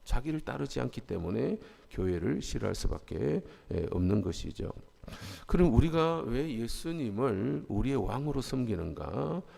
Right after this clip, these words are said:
오늘 말씀을 통해 잠시 상고하고자 합니다. 아, 일 절부터 삼 절 다시 읽어야 됩니다. 일 절부터 삼 절 시작. 헤롯 왕 때에 예수께서 유대 베들레헴에 나심에 동방으로부터 박사들이 예루살렘에 이르러 말하되,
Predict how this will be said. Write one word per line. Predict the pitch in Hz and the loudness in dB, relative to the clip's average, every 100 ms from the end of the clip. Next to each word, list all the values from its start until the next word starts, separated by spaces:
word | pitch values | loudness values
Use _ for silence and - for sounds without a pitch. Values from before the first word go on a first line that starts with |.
| - - | -20 -8
오늘 | - 98 | 0 2
말씀을 | 92 87 - 85 | 4 2 0 0
통해 | 90 87 | 0 0
잠시 | - 90 92 | -2 0 4
상고하고자 | 95 90 87 87 92 - | 4 4 0 -2 0 2
합니다. | 90 85 82 87 - - - - - - | 2 0 -2 -4 -6 -10 -14 -14 -14 -4
아, | 101 | 0
일 | - 131 | 4 4
절부터 | 135 143 131 | 6 4 4
삼 | 123 - 151 160 | 0 2 2 4
절 | 139 | 4
다시 | 104 95 101 | 2 0 0
읽어야 | 90 92 | 2 0
됩니다. | 85 85 87 113 - | 0 0 2 2 2
일 | 98 | 0
절부터 | - 101 95 | 0 0 2
삼 | - 117 113 117 | 2 4 6 4
절 | 110 92 80 98 127 135 139 135 | 4 2 2 2 2 2 2 0
시작. | 120 - 101 87 87 85 78 113 127 156 - - - - | -2 0 2 2 2 0 4 6 6 4 -2 -10 -2 10
헤롯 | 143 143 170 - | 12 12 12 12
왕 | 120 131 151 | 12 12 10
때에 | 131 120 135 131 | 8 8 10 10
예수께서 | 113 117 123 - 127 - 135 | 10 8 4 4 4 6 6
유대 | 107 113 131 | 8 8 8
베들레헴에 | 113 104 131 131 123 117 120 135 160 156 | 8 6 6 4 6 6 6 6 6 4
나심에 | 104 98 - 95 90 101 127 143 151 - - | 4 2 0 2 4 6 6 6 2 -6 4
동방으로부터 | 113 107 113 117 107 101 92 95 - 110 | 6 8 6 6 8 6 6 2 6 6
박사들이 | - 104 - 110 104 101 95 104 113 98 | 6 4 4 4 4 4 2 4 4 6
예루살렘에 | 104 110 127 117 117 123 131 147 | 4 4 4 4 2 4 4 4
이르러 | 104 98 95 92 113 | 4 2 2 4 4
말하되, | 104 95 92 92 92 87 110 123 143 | 4 2 0 0 -2 0 2 4 2